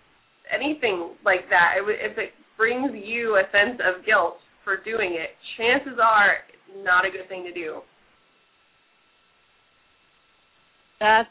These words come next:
Speaker 2: a good way to measure. It really is. Is, "Well, how am I feeling? Am I feeling guilty about this?" And then, no, it's wrong. You know it is. So, yeah,
Speaker 1: Mm-hmm.
Speaker 2: good point.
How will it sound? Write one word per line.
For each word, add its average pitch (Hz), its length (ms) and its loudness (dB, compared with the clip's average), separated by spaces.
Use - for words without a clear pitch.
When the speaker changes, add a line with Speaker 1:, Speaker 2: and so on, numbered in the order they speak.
Speaker 2:
a 220 100 0
good 208 260 0
way 190 440 2
to 202 60 -6
measure. 196 400 2
It 175 300 -4
really 196 360 2
is. 196 220 0
Is, 175 160 -16
"Well, 175 320 4
how 175 160 -2
am 175 80 -8
I 170 140 -6
feeling? 165 240 -10
Am 160 80 -8
I 165 60 -10
feeling 170 240 -8
guilty 180 260 -4
about 175 220 -2
this?" 208 180 -10
And 254 120 -2
then, 339 180 2
no, 330 220 6
it's 180 220 -2
wrong. 170 240 -4
You 311 180 0
know 359 240 -2
it 190 100 -4
is. 156 200 -8
So, 175 300 -6
yeah, - 260 -14
Speaker 1:
Mm-hmm. 254 280 -10
Speaker 2:
good 202 180 -6
point. 208 280 -6